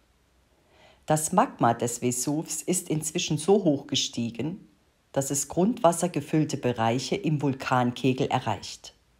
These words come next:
Der Kontakt des Wassers mit der glühenden Masse löst eine Wasserdampfexplosion aus, die den verstopften Schlot des Vesuvs freisprengt.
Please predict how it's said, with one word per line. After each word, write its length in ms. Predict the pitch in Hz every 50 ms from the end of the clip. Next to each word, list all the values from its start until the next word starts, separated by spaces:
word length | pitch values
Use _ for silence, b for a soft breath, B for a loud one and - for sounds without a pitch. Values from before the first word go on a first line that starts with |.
| _ _ _ _ _ _ _ b b b b b b b b b b b b
Der 100 | - 139
Kontakt 640 | 139 - - 139 143 143 - - 185 190 - - 175
des 220 | 165 - - -
Wassers 640 | 170 233 226 - - - - - - - - - -
mit 160 | - 156 147
der 120 | 151 151 151
glühenden 540 | - - - 220 233 240 247 240 240 220 202
Masse 440 | 165 143 139 - - - - - - - _ _ _ _ -
löst 400 | - 156 185 196 190 - - -
eine 260 | 147 156 156 139 135
Wasserdampfexplosion 1600 | 160 190 - - 151 156 - - 127 131 151 151 - - - - 143 143 - - - - - - - - - 90 87 - - -
aus, 460 | - - 58 - - - - - - _ _ _ _ _ _ -
die 100 | 170 180
den 200 | 175 175 165 160
verstopften 720 | 160 151 143 - - - - 170 180 175 - - - 131
Schlot 580 | 131 - - 165 196 226 233 233 - - - -
des 220 | 139 - - -
Vesuvs 720 | 120 120 - - - 92 101 - - - - - - - - _ _ _ _ _ _ _ _
freisprengt. 840 | - - - 131 123 110 - - - - - 87 - - - -